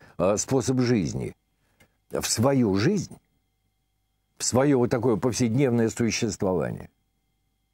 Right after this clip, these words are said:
он замечает, э, начало, что ли, вот этого неблагополучного для себя процесса – намного раньше, чем человек, который живет,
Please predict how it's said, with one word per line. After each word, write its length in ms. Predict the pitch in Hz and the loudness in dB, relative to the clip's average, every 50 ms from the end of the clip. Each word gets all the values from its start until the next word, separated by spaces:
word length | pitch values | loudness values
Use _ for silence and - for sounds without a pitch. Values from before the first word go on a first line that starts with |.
| _ _ _ _ _ _ _ _ _ _ _ _ _ _ _ _ _ _ _ _ _ _ _ _ _ _ _ _ _ _ _ _ _ _ _ _ _ _ | _ _ _ _ _ _ _ _ _ _ _ _ _ _ _ _ _ _ _ _ _ _ _ _ _ _ _ _ _ _ _ _ _ _ _ _ _ _
он 320 | - 196 233 220 196 160 - _ _ - | 0 2 2 2 0 0 -4 _ _ -2
замечает, 1000 | 117 107 139 175 175 180 190 165 - - - 180 156 127 110 101 82 - - - _ _ _ _ _ _ _ _ _ _ _ _ _ _ _ _ - | 0 2 2 4 4 4 2 2 0 2 2 4 4 4 4 2 0 -2 -6 -20 _ _ _ _ _ _ _ _ _ _ _ _ _ _ _ _ -16
э, 1080 | - - - _ _ - 69 78 - - - - _ _ _ _ - 71 73 - - - | -16 -16 -16 _ _ -10 -8 -8 -8 -10 -14 -20 _ _ _ _ -6 -6 -6 -6 -4 -2
начало, 760 | 110 131 160 165 151 - - - - 196 160 147 131 117 110 | 0 2 2 2 0 0 0 2 4 4 4 4 4 2 2
что 220 | 104 - - 131 | 0 0 0 2
ли, 100 | 120 120 | 4 4
вот 220 | 123 127 143 - 156 | 4 4 2 2 2
этого 380 | 151 120 147 147 143 135 - - - - - _ _ - | 0 2 2 2 2 2 0 -4 -10 -20 -20 _ _ -10
неблагополучного 1400 | - 104 135 139 160 185 175 147 170 175 160 165 185 - 175 170 180 190 185 147 - - - 131 123 123 123 | -4 0 2 4 4 4 4 4 4 4 4 4 2 4 2 2 4 4 2 2 0 -2 0 0 2 2 4
для 200 | 117 117 131 131 | 4 4 2 2
себя 380 | - - 131 127 127 127 113 - | 2 2 2 2 4 2 2 2
процесса – 720 | - - 110 113 104 - - 233 220 - - 87 65 - - _ _ _ _ _ _ _ _ _ _ _ _ _ _ _ _ _ _ _ _ _ _ _ _ _ _ _ _ _ _ _ _ - - _ _ - | 2 2 2 0 2 2 0 0 2 2 0 0 -2 -2 -6 _ _ _ _ _ _ _ _ _ _ _ _ _ _ _ _ _ _ _ _ _ _ _ _ _ _ _ _ _ _ _ _ -20 -20 _ _ -2
намного 560 | 107 123 143 156 170 185 220 254 226 220 277 | 0 2 4 4 4 4 4 4 4 4 4
раньше, 640 | 269 247 233 208 170 139 127 117 - - 120 113 110 | 4 4 4 4 4 4 2 2 2 0 0 0 0
чем 220 | - - 165 139 131 | 2 2 2 2 2
человек, 340 | - 147 143 165 214 220 | 2 2 4 4 4 2
который 300 | 196 165 113 139 127 123 | 2 0 2 2 2 4
живет, 420 | 113 107 123 147 196 220 196 - | 4 4 4 4 4 2 0 -2